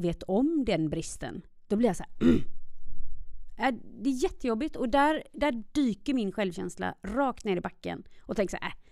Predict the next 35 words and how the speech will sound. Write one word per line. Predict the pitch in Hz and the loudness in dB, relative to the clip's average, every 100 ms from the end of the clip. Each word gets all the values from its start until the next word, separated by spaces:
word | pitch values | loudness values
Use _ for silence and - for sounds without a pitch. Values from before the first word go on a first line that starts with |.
| - - | -10 -6
kanske | - 185 | -6 -8
inte | - | -12
var | - | -12
så | - | -12
bra | - 156 | -12 -12
idé | - | -14
att | 147 | -12
podda." | - - - | -12 -12 -16
Och | - 233 | -6 -2
sen | 220 208 | -2 0
så | 277 - - - | -2 -4 -14 -4
får | 302 | -2
du | 214 | -2
påminna | 247 185 170 214 | -2 0 0 0
mig | 240 170 | 0 0
om | |
att, | 165 - - - - - - | -4 -8 -16 -18 -20 -20 -10
"Men | - 151 | -4 -4
snälla | - - 202 190 196 196 139 147 208 | -4 -2 0 2 2 2 -2 -2 -2
nån", | 190 - - | -2 -6 -12
liksom. | - - | -14 -6
Och | - - | 0 6
tillbaka | 311 262 240 | 8 8 6
till | 254 | 4
magkänslan. | 226 175 180 - - | 4 2 -2 -2 2
Magkänslan | 214 175 - 196 302 302 294 - | 4 4 2 -4 0 0 -2 -6
säger | - 202 175 | -2 0 0
fortfarande | 214 - 160 196 | -2 -2 -2 -2
att | - - - - - - - | -4 -10 -16 -20 -20 -20 -2
vi | 185 247 - | 2 2 6
är | 262 285 | 6 6
i | |
våra | 262 240 226 | 4 2 0
rätta | 226 196 | 0 0
element, | 190 190 240 285 | 2 2 0 -4